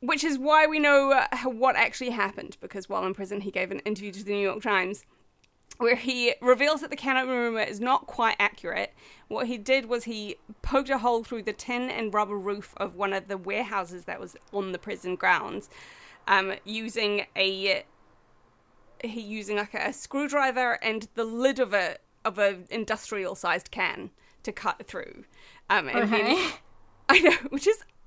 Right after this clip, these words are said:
Speaker 1: I mean, still not bad. Um, he then had a mirror that he'd stuck to a pole so he could poke it through his hole and check that no one was around.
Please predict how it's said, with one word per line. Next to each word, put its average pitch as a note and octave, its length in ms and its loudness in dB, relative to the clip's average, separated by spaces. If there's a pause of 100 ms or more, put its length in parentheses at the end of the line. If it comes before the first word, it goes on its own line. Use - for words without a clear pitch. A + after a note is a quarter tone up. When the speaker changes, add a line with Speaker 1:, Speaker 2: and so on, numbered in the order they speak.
(160)
Speaker 1:
I A4 80 4
mean, A#4 200 0
still B4 240 -4
not A#4+ 140 -2 (100)
bad. G#3 160 0 (540)
Um, A3 180 2
he B3+ 220 0
then C4+ 240 4
had C4+ 240 6
a B3+ 40 8
mirror B3 320 2
that A#3 220 0
he'd A3 220 -10
stuck - 320 -6
to A3+ 100 -4
a G#3+ 80 -4
pole G#3 380 -2
so A3 140 -10
he G#3 120 -8
could G#3 140 -16
poke G#3+ 240 -6
it A3 160 -10
through G3+ 320 -8
his G#3 160 -14
hole G3 240 -6
and G3 100 -6
check D4 220 2
that - 200 -8
no A3+ 160 0
one G#3 160 -2
was G3+ 140 -6
around. G3 420 -2